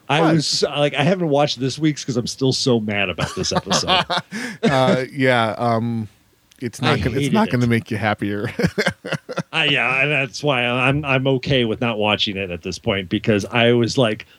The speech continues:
Speaker 1: livid at the <laughs> end of this episode without
Speaker 2: What,
Speaker 1: how dumb
Speaker 2: did,
Speaker 1: it
Speaker 2: did the
Speaker 1: was.
Speaker 2: characters make dumb decisions? Did, did they do things that were out of character?
Speaker 1: It was just a checklist of,
Speaker 2: Of,
Speaker 1: of,
Speaker 2: of
Speaker 1: like,
Speaker 2: preventable
Speaker 1: everything that could
Speaker 2: tragedies?
Speaker 1: go wrong. Yeah,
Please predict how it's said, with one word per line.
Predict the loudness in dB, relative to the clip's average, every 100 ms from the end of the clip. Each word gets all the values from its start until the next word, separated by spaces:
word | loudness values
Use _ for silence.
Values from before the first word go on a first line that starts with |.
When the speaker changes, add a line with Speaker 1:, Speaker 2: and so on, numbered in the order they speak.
| -4
Speaker 1:
livid | 0 2 4 4 4 2 -2
at | -2
the | 0 2
<laughs> | 2
end |
of | 2 2
this | 2 2
episode | 2 0 2 0
without | 0 -2 0
Speaker 2:
What, | 0 -2 -4
Speaker 1:
how | -4
dumb | -4
Speaker 2:
did, | -2
Speaker 1:
it |
Speaker 2:
did | -2 2
the | 0
Speaker 1:
was. |
Speaker 2:
characters | 2 4 4 4 2 4
make | 2 0 2
dumb | 2 2
decisions? | -2 -6 0 2 2 -2 -6 -8 _ _ -20 -20 _
Did, | -2 -2 0
did | 0 2
they | 2
do | 2 2
things | 2 2
that | 0
were | -2
out | -2
of | -4 -8
character? | -6 -2 0 -2 -6 -6 -6 -6 -6 -2
Speaker 1:
It | 0
was | 2 0
just | -2 -2
a | -2
checklist | 0 2 2 -2 -2 -2 -2 0
of, | 0 0 -8 -2
Speaker 2:
Of, | 2 2 2
Speaker 1:
of, |
Speaker 2:
of | 2
Speaker 1:
like, | 4
Speaker 2:
preventable | 4 2 2 4 4 4
Speaker 1:
everything | 4 4 4
that |
could | 2
Speaker 2:
tragedies? | 2 4 2 2
Speaker 1:
go | 4 4 2
wrong. | 2 0 0 -4 -8 -8
Yeah, | -4 -4 -6